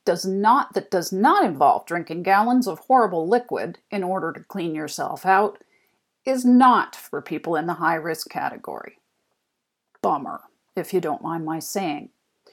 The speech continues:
Anyway, I hope it is very welcome news for many of you,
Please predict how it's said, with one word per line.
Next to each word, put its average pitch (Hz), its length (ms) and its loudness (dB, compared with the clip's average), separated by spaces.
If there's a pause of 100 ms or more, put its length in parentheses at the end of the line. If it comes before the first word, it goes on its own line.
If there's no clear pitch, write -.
(420)
Anyway, 277 540 4
I 214 140 6
hope 233 280 8
it 214 100 0
is 170 180 0
very 254 360 6
welcome 175 380 4
news 165 340 -6
for 175 160 -8
many 185 360 -4
of 151 120 -10
you, 156 340 -8